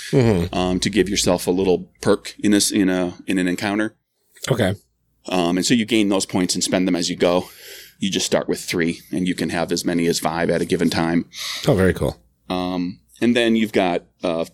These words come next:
Speaker 2: uh, you know, things like, you know, your equipment and all that, and then powers. And you can start with, uh, like, one or two powers. Um,
Speaker 1: Oh, f-, very nice.
Speaker 2: there are more power, you know, there are major powers, which are, are bigger and broader, and they do more things. And then there are minor powers, which are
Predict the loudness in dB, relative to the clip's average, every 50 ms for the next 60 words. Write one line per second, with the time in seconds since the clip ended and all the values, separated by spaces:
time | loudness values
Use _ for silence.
0 | _ _ -12 -8 -4 -4 -2 -4 -4 -8 _ _ _ _ _ -6 -6 -6 -2 2
1 | 2 4 4 4 2 2 2 0 0 -4 _ _ _ _ _ _ _ _ -2 0
2 | 2 4 4 4 4 4 2 0 0 0 0 0 0 0 0 -2 -2 -4 -4 -4
3 | -2 0 0 2 2 0 -2 -2 -4 -4 -4 -6 -8 -8 -4 -2 -2 -2 -2 -2
4 | -2 -2 0 0 0 -2 -2 -2 -4 -4 -4 -2 -2 -2 -4 -6 -10 -14 -18 -6
5 | -4 -2 0 2 2 2 2 2 0 -2 -4 -2 -2 -2 -2 -2 -2 -2 -2 -4
6 | -4 -8 -12 -18 -20 -20 -20 -14 -10 -8 -8 -6 -2 0 2 2 2 0 -4 -10
7 | -12 -8 -6 -4 0 0 0 0 0 -2 -6 -8 -6 -2 0 2 2 2 2 0
8 | -2 _ _ _ _ 0 2 4 4 4 4 2 0 0 2 4 4 2 2 0
9 | 0 2 2 2 2 2 2 2 2 2 2 2 2 2 2 2 4 4 2 2
10 | 0 0 0 2 2 2 0 -2 -6 -10 -10 -8 -8 -8 -8 -10 -12 _ 0 0
11 | 0 2 0 0 0 0 2 2 4 4 4 2 2 2 2 0 0 -2 -2 -2
12 | -2 0 0 -2 0 0 -2 0 0 0 0 -2 -2 -2 -2 -2 -2 -2 -4 -4
13 | -4 -2 -2 -2 -2 -2 -2 -2 -2 -2 -2 0 0 0 0 0 -2 -2 0 -2
14 | -2 -2 -4